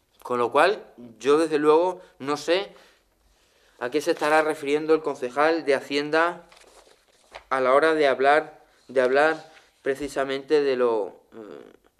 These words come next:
de lo, de los presupuestos, ¿no? de, de, de empleo. Pero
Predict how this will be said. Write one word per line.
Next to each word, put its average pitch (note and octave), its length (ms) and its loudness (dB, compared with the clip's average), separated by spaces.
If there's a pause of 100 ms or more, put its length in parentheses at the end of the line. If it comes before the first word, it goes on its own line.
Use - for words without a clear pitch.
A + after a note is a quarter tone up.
(180)
de A2 120 -10
lo, F2+ 280 -12 (320)
de G#2 240 -16
los G#2+ 160 -16
presupuestos, A#2+ 720 -2
¿no? C#3 220 -10
de, A2 320 -8
de, G#2 320 -8
de A#2+ 100 -8
empleo. A#2+ 400 -4 (320)
Pero G2 340 -6